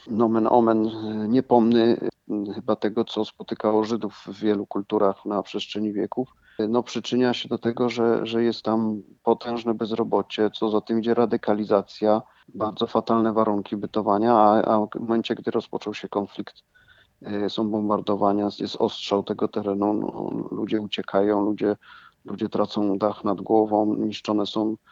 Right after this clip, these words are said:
szpitale, m, miejsca, gdzie, gdzie, gdzie był dostęp do wody i tak dalej, i tak dalej. Państwa ościenne, choćby Egipt, obawiają się masowego eksodusu Palestyńczyków, zamykają granice.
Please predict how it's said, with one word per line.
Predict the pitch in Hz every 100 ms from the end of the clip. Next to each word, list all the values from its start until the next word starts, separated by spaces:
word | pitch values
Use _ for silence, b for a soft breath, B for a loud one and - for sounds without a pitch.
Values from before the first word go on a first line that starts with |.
| - -
szpitale, | - - - 98 107 107
m, | 101 104 - - 110 - 107
miejsca, | 107 104 - -
gdzie, | 98 98 104 -
gdzie, | - - - - - -
gdzie | - 57 57 - - -
był | - - 113
dostęp | 101 107 113 107
do | 107
wody | 107 110 107
i |
tak | 104 101
dalej, | 104 107 104
i |
tak | - 101
dalej. | 101 113 139 139 B
Państwa | - 113 - 123
ościenne, | - - 110 110
choćby | 123 117 110
Egipt, | 120 120 113 -
obawiają | 113 113 113 120 113 104
się | - 107 107 B B - -
masowego | 110 - 107 110 113
eksodusu | - 113 104 107 - 123 - -
Palestyńczyków, | 113 113 - 110 - - -
zamykają | 120 113 - 104 113 110
granice. | 117 104 104 - 110